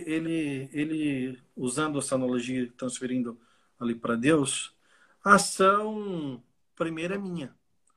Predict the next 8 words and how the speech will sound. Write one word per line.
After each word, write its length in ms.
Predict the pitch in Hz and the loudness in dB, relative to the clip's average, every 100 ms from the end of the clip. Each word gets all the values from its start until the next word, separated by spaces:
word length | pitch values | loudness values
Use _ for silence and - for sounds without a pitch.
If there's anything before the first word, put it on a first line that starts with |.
| _ _ - | _ _ -6
Porque 280 | 160 233 233 | -4 -4 2
eu 240 | 220 254 | 8 8
decidi. 600 | 170 156 - 123 113 101 _ _ _ _ _ _ _ _ _ _ _ _ _ _ _ - | 8 -6 -8 -10 -12 -20 _ _ _ _ _ _ _ _ _ _ _ _ _ _ _ -16
E 60 | 147 | -12
se 240 | - 208 | -8 -6
chegou 420 | 196 240 226 269 | -4 -6 2 4
naquela 360 | 247 196 196 175 | 4 0 -4 -4
condição 800 | 180 165 127 - - 160 170 226 | -4 -8 -10 -14 -8 -6 -6 -12